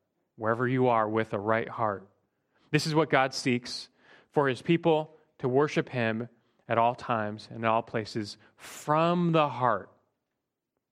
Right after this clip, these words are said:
From the heart. This is talking about a heart that's completely given over to God in love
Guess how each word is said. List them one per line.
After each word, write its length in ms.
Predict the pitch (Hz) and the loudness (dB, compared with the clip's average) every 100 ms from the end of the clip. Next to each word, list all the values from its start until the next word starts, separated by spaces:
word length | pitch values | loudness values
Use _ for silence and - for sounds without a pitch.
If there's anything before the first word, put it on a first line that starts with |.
| _ | _
From 200 | 151 139 | -2 0
the 100 | 120 | 0
heart. 320 | 113 101 95 _ _ _ _ _ _ _ _ _ _ _ - - - | 0 0 -2 _ _ _ _ _ _ _ _ _ _ _ -20 -20 0
This 120 | 165 | 0
is 60 | 165 | 6
talking 200 | 208 190 | 4 6
about 200 | 185 160 | 4 4
a 60 | 135 | 6
heart 320 | 170 180 180 | 6 4 4
that's 320 | 156 - - - _ | 2 0 -8 -16 _
completely 560 | - 165 - 214 220 214 | -2 -2 2 2 4 2
given 300 | 160 202 196 | 4 4 4
over 200 | 190 190 | 4 2
to 140 | 180 | 0
God 320 | 139 151 160 165 | 2 4 4 2
in 220 | 135 123 | 0 2
love 420 | 123 131 131 | 2 2 -4